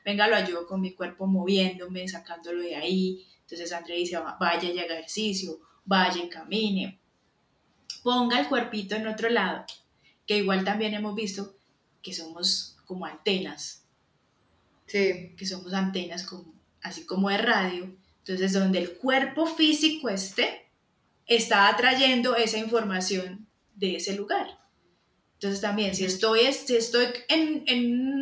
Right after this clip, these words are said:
Speaker 1: una montaña de, de pensamientos de estrés, de preocupación, de esto, y voy y pongo mi cuerpo físico en un lugar donde están todo el mundo en pensamientos de estrés, de preocupación, eso,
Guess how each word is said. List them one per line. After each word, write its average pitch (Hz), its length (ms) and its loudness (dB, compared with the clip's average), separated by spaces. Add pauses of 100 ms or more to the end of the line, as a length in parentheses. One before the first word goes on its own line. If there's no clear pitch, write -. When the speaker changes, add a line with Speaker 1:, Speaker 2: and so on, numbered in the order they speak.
Speaker 1:
una 277 140 2
montaña 226 680 0
de, 190 760 -2 (200)
de 190 260 0
pensamientos 185 680 0
de 220 80 4
estrés, 190 500 4
de 190 80 0
preocupación, 196 880 2
de 190 120 2
esto, 190 200 -2 (360)
y 247 140 2
voy 262 280 6
y 311 40 0
pongo 302 360 4
mi 285 200 2
cuerpo 233 380 4
físico 247 540 0
en 220 440 0
un 220 220 -6
lugar 233 480 4
donde 214 240 -2
están 202 560 -2 (380)
todo 226 220 4
el 226 140 -2
mundo 226 260 -2
en 214 140 -2
pensamientos 196 640 -2
de 202 420 -2 (200)
estrés, 202 480 0
de 202 80 -2
preocupación, 190 580 -6
eso, 240 140 -12